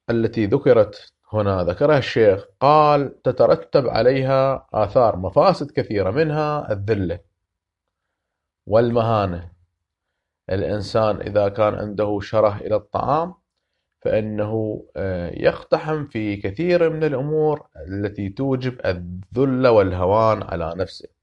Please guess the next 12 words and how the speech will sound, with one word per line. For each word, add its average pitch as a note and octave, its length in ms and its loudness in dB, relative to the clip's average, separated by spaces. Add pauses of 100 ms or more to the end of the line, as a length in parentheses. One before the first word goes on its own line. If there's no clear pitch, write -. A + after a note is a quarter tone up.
(1400)
وهذه G2 380 0
طبعًا G2 320 -2
أشياء - 340 -4
محرمات. G#2+ 580 -2 (1120)
وكذلك C#3+ 760 2
يورث D#3 420 0
الحمق G2+ 540 -2 (1700)
والبلادة. F#2+ 1500 0 (1600)
والحمق D#3 640 -2
والبلادة B2 840 2 (200)
هما E3 340 -2
حالتان A#2 1000 -2